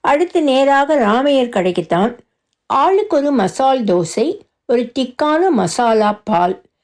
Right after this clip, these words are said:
சாப்பிட்ட பிறகுதான் இரண்டு பேரின் வியாதியும் குணமாகும்.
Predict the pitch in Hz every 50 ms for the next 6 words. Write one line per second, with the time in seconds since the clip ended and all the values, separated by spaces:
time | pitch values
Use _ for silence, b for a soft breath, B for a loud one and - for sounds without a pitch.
0 | _ _ _ _ _ - - 320 330 349 370 370 392 370 - 349 - - 277 269
1 | 262 277 262 262 262 269 285 285 247 214 214 240 247 240 240 240 247 247 254 262
2 | 269 254 240 208 202 190 196 214 226 226 226 208 190 185 208 233 208 170 165 175
3 | 180 175 170 165 156 147 - 185 185